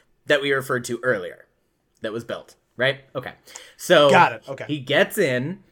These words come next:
Speaker 1: and the Master Sword is there, and he's like, "Cool, I'm gonna pull it," pulls it, and this opens up the entrance to the Sacred Realm. Now, the thing is that Ganondorf was, like, watching him,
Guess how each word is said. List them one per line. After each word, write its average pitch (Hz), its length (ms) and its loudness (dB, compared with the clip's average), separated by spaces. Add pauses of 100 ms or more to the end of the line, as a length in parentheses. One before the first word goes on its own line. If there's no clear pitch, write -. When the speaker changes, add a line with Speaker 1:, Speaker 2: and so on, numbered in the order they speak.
(300)
Speaker 1:
and 147 200 -2
the 147 40 2
Master 208 460 -2
Sword 123 280 -2
is 107 140 -12
there, 107 180 -4
and 139 100 -4
he's 151 120 -4
like, 190 340 -2
"Cool, 196 480 2
I'm 143 160 -2
gonna 208 120 -2
pull - 300 2
it," 139 400 -2
pulls 160 240 2
it, 113 180 -2 (320)
and 127 200 -4
this 165 340 4
opens 170 420 4
up 135 160 0
the 135 160 -6
entrance 117 420 -6
to 110 160 -8
the 107 120 -6
Sacred 98 500 -10
Realm. 95 380 -6 (540)
Now, 113 440 -2 (680)
the 123 180 -6
thing 180 220 -2
is 160 120 0
that 143 160 -2
Ganondorf 147 500 0
was, 120 140 -8
like, 107 160 -6
watching 117 360 -2
him, 98 220 -10